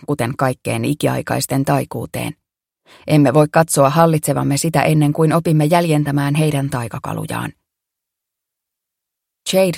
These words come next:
Tuhotähti. Taitoportaalit. Minä juoksin. Kiskaisin raskaan turkkini helmat ylös ja juoksin. Minulla oli tukala olo,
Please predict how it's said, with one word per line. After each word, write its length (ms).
Tuhotähti. 680
Taitoportaalit. 880
Minä 240
juoksin. 520
Kiskaisin 540
raskaan 420
turkkini 520
helmat 360
ylös 380
ja 100
juoksin. 580
Minulla 320
oli 240
tukala 400
olo, 220